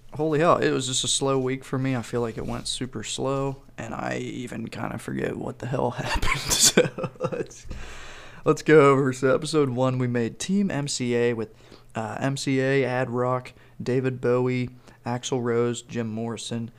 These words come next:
And then in week two, we made Team Van Halen, which <laughs> just rose to the top, baby. Uh, that was with Van Halen, Robert Plant, Stevie Ray Vaughan, an absolute legend, Dave Grohl,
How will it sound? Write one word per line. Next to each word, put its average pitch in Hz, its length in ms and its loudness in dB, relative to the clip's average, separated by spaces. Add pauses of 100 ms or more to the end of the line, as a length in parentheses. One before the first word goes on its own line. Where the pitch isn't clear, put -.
(300)
And 117 180 -4
then 120 140 -2
in 107 100 -4
week 113 220 -6
two, 165 200 4
we 143 140 2
made 127 400 0 (540)
Team 135 260 2
Van 120 300 2
Halen, 135 420 0
which - 320 -8 (420)
<laughs> - 380 -4
just - 300 -2
rose 110 420 0
to - 80 -4
the - 160 -4
top, 107 400 -6
baby. 117 400 -4 (300)
Uh, 58 300 2
that 64 140 4
was - 240 -4 (300)
with 123 140 -2
Van 135 260 4
Halen, 135 400 4
Robert 131 380 4
Plant, 131 400 -2 (340)
Stevie 160 380 -2
Ray 120 220 2
Vaughan, 131 500 -2
an 110 80 -4
absolute 110 560 0
legend, 120 380 -2 (380)
Dave 123 280 2
Grohl, 131 560 4